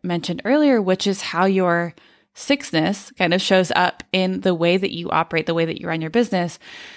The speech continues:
And I'm so curious about this because I hear from a lot of people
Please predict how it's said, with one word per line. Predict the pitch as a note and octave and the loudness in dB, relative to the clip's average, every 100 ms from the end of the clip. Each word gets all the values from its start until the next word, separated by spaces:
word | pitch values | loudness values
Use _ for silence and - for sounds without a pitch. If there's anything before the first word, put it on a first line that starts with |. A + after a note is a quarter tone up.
| - | -6
And | - | 2
I'm | A#3+ | 4
so | A#3 E4 | 4 2
curious | C#4+ C4 C4+ C4 | 2 4 4 4
about | B3 A#3 | 2 2
this | A3+ | 0
because | - G#3+ G3 A3 G#3 | -2 -2 2 2 2
I | F#3+ | 0
hear | F3+ - A3 A3+ A#3+ C4 | -2 -4 2 4 4 2
from | - G#3+ | 0 0
a | |
lot | G3 F3+ | 2 2
of | F#3 | 0
people | - E3+ - E3+ E3 E3 | -4 -8 -2 -2 -2 -4